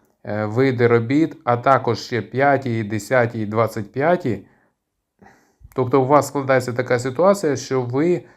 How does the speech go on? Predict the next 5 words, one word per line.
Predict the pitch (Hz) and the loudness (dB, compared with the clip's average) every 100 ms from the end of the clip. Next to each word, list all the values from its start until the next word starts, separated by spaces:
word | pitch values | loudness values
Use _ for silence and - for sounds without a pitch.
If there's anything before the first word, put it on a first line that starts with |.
| _ _ | _ _
захватуєте | - 120 113 131 156 156 143 139 139 131 127 _ _ _ _ | -4 -2 0 2 2 2 -2 -2 -4 -4 -6 _ _ _ _
з | - | -20
кожним | - 143 147 117 123 120 117 | -4 4 4 4 2 0 -2
видом | 113 123 135 120 117 | -4 -2 0 0 2
робіт | 120 113 127 170 180 | 0 0 0 -2 -4